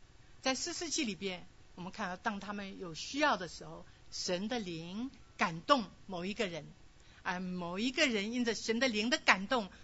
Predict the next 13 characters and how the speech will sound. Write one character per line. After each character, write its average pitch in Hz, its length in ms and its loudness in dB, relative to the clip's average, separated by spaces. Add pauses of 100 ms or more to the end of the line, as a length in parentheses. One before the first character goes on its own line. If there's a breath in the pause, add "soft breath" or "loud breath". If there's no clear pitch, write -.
(140 loud breath)
就 185 160 -6 (200)
大 277 420 6
大 233 180 10
的 196 240 6 (1040)
有 214 180 4
威 247 260 8
严， 233 320 6 (320)
大 311 260 10
大 269 140 6
的 240 80 4
有 226 200 10
能 202 280 4
力， 247 240 4